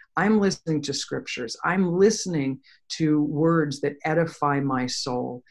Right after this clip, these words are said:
and keep me in that humble, grateful place. The next place you go is, what is one choice of emotional response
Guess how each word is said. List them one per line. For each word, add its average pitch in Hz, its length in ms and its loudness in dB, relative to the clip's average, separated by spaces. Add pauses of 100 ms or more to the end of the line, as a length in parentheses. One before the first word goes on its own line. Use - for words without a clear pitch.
(160)
and 143 160 -4
keep 170 260 -4
me 151 140 2
in 143 160 4
that 123 240 0
humble, 147 580 -4 (520)
grateful 143 760 -2
place. - 580 -8 (540)
The 151 100 0
next 180 360 0 (100)
place 190 300 0
you 185 60 -4
go 147 280 0
is, 143 140 0
what 151 180 2
is 143 140 -2
one 151 200 -2
choice 156 360 -2
of 131 80 -10
emotional 151 460 -2
response 127 800 -8